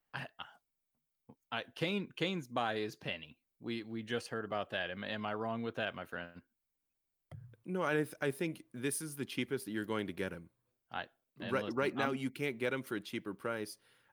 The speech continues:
Speaker 2: Um, so you might as well, <laughs> hell, just kinda throw some people over there and,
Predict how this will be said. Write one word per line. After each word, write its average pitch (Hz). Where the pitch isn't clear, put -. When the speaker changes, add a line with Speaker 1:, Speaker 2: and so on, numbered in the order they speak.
Speaker 2:
Um, 107
so 139
you 127
might 123
as 135
well, 120
<laughs> -
hell, 120
just -
kinda 120
throw 107
some 113
people 101
over 107
there 101
and, 90